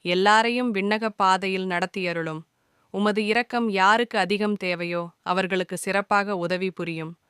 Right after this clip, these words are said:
மூன்றாவது தூய ஆவியாரின் வருகை குறித்து தியானிப்போம். விண்ணுலகில் இருக்கின்ற எங்கள் தந்தையே, உமது பெயர் தூயது என போற்ற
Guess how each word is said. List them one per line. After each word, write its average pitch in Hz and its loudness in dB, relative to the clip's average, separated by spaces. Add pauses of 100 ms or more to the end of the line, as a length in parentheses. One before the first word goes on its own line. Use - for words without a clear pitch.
(380)
மூன்றாவது 254 2
தூய 254 -2
ஆவியாரின் 202 0
வருகை 190 -2
குறித்து 180 -8
தியானிப்போம். 160 -8 (1300)
விண்ணுலகில் 262 2
இருக்கின்ற 226 -2
எங்கள் 196 -4
தந்தையே, 208 -2
உமது 185 -6
பெயர் 185 -8
தூயது 220 -4
என 180 -8
போற்ற 190 -8